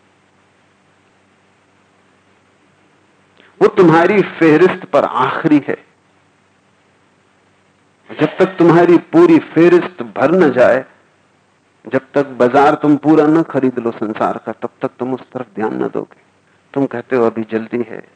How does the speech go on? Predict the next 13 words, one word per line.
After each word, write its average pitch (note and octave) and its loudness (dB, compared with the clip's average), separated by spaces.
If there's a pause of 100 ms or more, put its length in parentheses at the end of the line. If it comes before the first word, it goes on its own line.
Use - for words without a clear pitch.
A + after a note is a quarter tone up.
अभी A#2 -12
क्या A#2 -8
जल्दी A2+ -6
है, G#2+ -10 (540)
थोड़ा A2 -4
समय A2 -10 (120)
और A2+ -6
संसार A2 -8
को A2 -8
भोग A2+ -4
लें।" A2+ -2 (380)
फिर, - -2 (1080)
फिर - -2